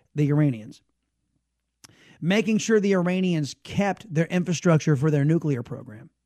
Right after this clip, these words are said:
Making sure there were no restrictions on Iranian missile testing so they could continue to develop intercontinental ballistic missile technology, along with the infrastructure being maintained for their nuclear program.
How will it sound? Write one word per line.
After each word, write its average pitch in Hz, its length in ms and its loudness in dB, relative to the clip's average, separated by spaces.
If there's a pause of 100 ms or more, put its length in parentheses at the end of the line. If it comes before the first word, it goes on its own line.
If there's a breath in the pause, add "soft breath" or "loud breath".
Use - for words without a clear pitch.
(600 soft breath)
Making 220 520 -2
sure 220 400 2
there 180 120 4
were 165 100 4
no 190 320 4
restrictions 190 760 0
on 165 300 2
Iranian 165 540 2
missile 208 280 2
testing - 460 -8 (300 loud breath)
so - 160 -8
they 170 120 -4
could 143 120 -8
continue 175 460 2
to 151 360 2
develop 147 640 0 (320)
intercontinental 160 720 0
ballistic 143 320 0
missile 180 280 0
technology, 127 720 -4 (260 soft breath)
along 160 420 4
with 160 220 2 (300 soft breath)
the 160 100 -6
infrastructure 170 560 0
being 151 280 0
maintained 135 800 -4 (300 soft breath)
for 180 100 -8
their 214 120 0
nuclear 180 360 0
program. - 460 -14